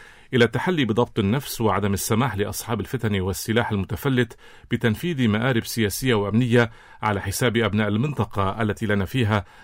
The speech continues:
أهل وأحباب من أبناء العشائر العربية الذين نعزيهم باستشهاد أحد أبنائهم، كما نتمنى الشفاء العاجل للجرحى."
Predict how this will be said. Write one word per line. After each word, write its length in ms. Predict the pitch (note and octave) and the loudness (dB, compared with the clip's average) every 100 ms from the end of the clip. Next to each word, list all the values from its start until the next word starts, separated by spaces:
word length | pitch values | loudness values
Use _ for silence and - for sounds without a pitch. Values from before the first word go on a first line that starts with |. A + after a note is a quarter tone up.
| - - | -12 -2
أهل 280 | C#3+ A2+ G#2 | 0 2 0
وأحباب 720 | G2+ G2+ G#2+ B2 D3 C3 G2 | 0 0 -4 -2 0 0 0
من 100 | G#2+ | -2
أبناء 300 | G2+ G#2+ A2 | 0 0 2
العشائر 380 | F#2 G2 D3+ C3 | 0 -2 -2 -2
العربية 720 | F#2+ G2+ A2+ G#2 F#2+ D#2+ - | 0 2 0 2 2 2 -2
الذين 420 | G#2+ F#2+ A2 F#2+ | -4 -2 0 0
نعزيهم 600 | F2+ F2 F2 F#2+ A#2 B2 | 0 -2 -2 0 2 2
باستشهاد 500 | G2 - - - A2 | 2 -2 -4 -2 0
أحد 300 | A2+ - A#2+ | 0 -2 -2
أبنائهم، 580 | G#2 F#2+ A#2 A#2+ A2+ A#2 - - - - | -2 2 2 2 2 2 0 -12 -20 -8
كما 220 | - B2 | -2 2
نتمنى 360 | B2 A2+ C#3+ D3+ | 2 2 0 0
الشفاء 400 | A#2+ - - D3 | -2 -2 -2 0
العاجل 600 | A#2 A2 G#2 G2+ G2 G2 | 2 4 4 2 0 0
للجرحى." 560 | A#2 D3+ A2 - - | 0 2 2 0 -4